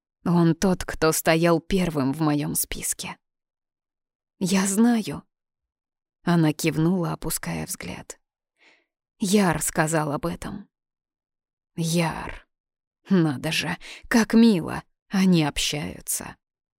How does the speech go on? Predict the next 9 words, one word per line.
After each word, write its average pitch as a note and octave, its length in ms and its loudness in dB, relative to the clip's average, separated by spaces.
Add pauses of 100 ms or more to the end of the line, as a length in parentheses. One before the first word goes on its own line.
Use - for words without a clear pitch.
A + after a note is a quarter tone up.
(920)
«Вы, G#3 340 6
видно, G#3 380 4
подружились». F3+ 1000 2 (800)
Выпалила D#3+ 760 2
и D#3+ 100 4
тут G#3 280 -2
же F3+ 160 0
прикусила F#3 600 -2
язык. E3+ 640 -4